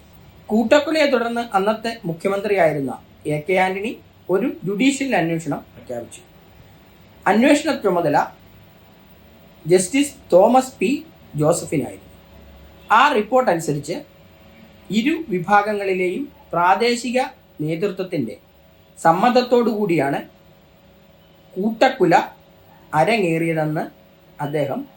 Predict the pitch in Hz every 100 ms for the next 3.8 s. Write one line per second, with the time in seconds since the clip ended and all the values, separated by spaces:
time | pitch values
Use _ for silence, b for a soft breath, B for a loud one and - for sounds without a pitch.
0 | - 127 123 - _ _ _ _ _ -
1 | _ - - _ _ - 175 202 247 285
2 | 285 277 233 180 170 - - _ _ _
3 | - 135 135 147 165 175 180 233